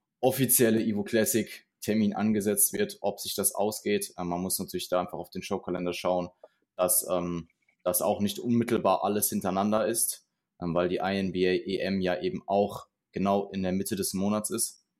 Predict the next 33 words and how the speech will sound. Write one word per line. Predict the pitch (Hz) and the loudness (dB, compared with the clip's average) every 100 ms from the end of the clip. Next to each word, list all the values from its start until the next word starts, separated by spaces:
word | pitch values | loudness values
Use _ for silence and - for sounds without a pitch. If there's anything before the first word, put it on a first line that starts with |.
| _ _ _ _ _ _ _ _ - - | _ _ _ _ _ _ _ _ -20 -4
Ähm, | 98 92 - | -2 0 2
aber | 117 123 107 123 - - _ _ | 4 6 6 4 0 -18 _ _
es | - | -4
gibt | - 113 | -2 0
tatsächlich | 113 127 117 | 2 2 0
noch | 117 107 | -2 -2
einen | 104 | -2
I | 107 113 | 0 2
N | 117 110 | 2 2
B | 107 107 | 4 4
A, | 104 | 2
P | - 127 | 0 0
N | 107 | 4
B | 101 98 95 | 4 2 0
A, | - | -2
Mister | 107 - | -2 0
Universe, | 95 104 113 90 90 101 - | 0 2 2 2 2 2 0
der | 92 | 0
ist, | - - - _ | 0 -4 -14 _
nee, | 113 117 | 0 0
stimmt, | - 113 | 2 2
der | 107 | 2
ist | 101 | 2
in | 110 | 0
Rumänien. | 98 92 95 92 82 85 _ _ - - - | 0 0 0 -2 -2 -6 _ _ -20 -20 -10
Also | - 107 | -2 0
es | 117 | 0
gibt | 143 139 | 0 2
tatsächlich | 131 - 127 131 123 - | 2 2 2 2 0 -2
in | 107 104 98 - | -2 0 -2 -2
Rumänien | 101 104 113 123 123 120 123 - | 2 4 4 4 4 2 0 -2
einen | 107 | 0
Wettkampf, | 107 107 - 110 110 | 2 2 0 0 -2